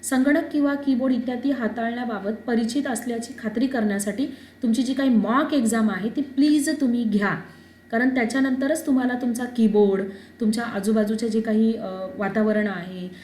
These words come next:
त्याच्यानंतर तुमचा कीबोर्ड व्यवस्थित चालतो की नाही चालतो, त्याच्यामध्ये तुमच्या कम्प्युटरमध्ये काही प्रॉब्लेम आहेत की नाही आहेत, हे सगळं तुमच्या ते लक्षात येईल. ओके. आणि पुन्हा एकदा मी सांगते,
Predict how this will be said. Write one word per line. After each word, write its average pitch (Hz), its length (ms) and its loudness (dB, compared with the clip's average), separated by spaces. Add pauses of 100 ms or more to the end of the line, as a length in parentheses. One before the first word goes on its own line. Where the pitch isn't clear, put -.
(120)
त्याच्यानंतर 220 440 2
तुमचा 226 260 0
कीबोर्ड 226 320 2
व्यवस्थित 220 360 0
चालतो 214 440 -4
की 233 120 -2
नाही 220 220 2
चालतो, 180 640 -6 (240)
त्याच्यामध्ये 226 460 0
तुमच्या 233 220 0
कम्प्युटरमध्ये 226 500 2
काही 226 220 0
प्रॉब्लेम 220 400 -2
आहेत 202 300 -2 (100)
की 254 60 -2
नाही 208 300 2
आहेत, 180 340 -6 (320)
हे 294 80 4
सगळं 226 280 0
तुमच्या 214 300 -2
ते - 280 -4 (100)
लक्षात 220 360 0
येईल. - 300 -8
ओके. 262 120 -2 (340)
आणि 208 160 4
पुन्हा 254 340 6
एकदा 269 180 2
मी 277 140 6
सांगते, 269 320 0